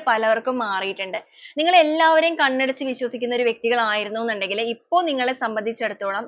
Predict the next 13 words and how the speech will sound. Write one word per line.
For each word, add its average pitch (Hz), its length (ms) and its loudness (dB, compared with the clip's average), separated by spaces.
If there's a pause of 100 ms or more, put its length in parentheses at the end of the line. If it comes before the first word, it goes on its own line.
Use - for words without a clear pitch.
(100)
നിങ്ങൾ 233 240 -2
അങ്ങനത്തെ 226 340 -4
ഒരു 247 140 -2
രീതിയിൽ 220 300 -2
അല്ലായിരിക്കാം 247 760 0
നിൽക്കുന്നത്. 185 400 -10 (380)
ആളുകളെ 233 500 6
പെട്ടെന്ന് 294 400 0
അങ്ങോട്ട് 262 220 0
വിശ്വസിക്കുന്ന 233 540 -4
രീതിയിലേക്ക് 214 500 -2
നിങ്ങൾ 226 200 -2
എത്തിയിട്ടുണ്ടാവില്ല. 190 760 -4